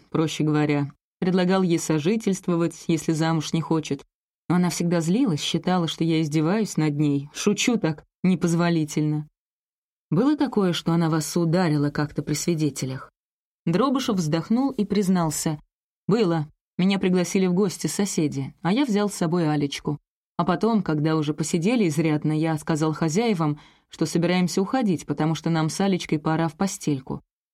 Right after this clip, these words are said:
Но Алевтину в тот вечер тоже хватануло изрядную дозу алкоголя. Все тогда пили коньяк, а она разбавляла его колой,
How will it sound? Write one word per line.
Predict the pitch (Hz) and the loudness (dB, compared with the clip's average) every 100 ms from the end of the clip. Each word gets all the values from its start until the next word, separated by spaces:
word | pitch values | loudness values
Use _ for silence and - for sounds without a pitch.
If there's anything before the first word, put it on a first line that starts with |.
| _ | _
Но | 180 | 0
Алевтину | 196 214 196 330 311 | 2 2 2 2 2
в | |
тот | - 233 | 0 0
вечер | 226 240 226 208 196 - | 0 0 0 0 -4 -4
тоже | 311 262 | -2 -2
хватануло | - 156 165 170 165 165 | -2 -2 0 0 2 0
изрядную | 160 165 165 165 | 2 0 2 0
дозу | 160 160 156 | 0 0 0
алкоголя. | 156 156 165 160 156 147 151 _ _ - | 0 0 -2 0 0 -2 -6 _ _ -4
Все | 190 | -2
тогда | 180 160 165 | 0 0 0
пили | 175 165 | 0 0
коньяк, | 151 156 156 190 233 - _ _ _ - | 0 0 0 0 -2 -8 _ _ _ -2
а | 170 | 0
она | 175 240 | 2 2
разбавляла | 220 160 160 180 185 | 0 0 0 2 2
его | 175 175 202 | 2 0 0
колой, | 151 139 131 139 | -2 -2 -4 -10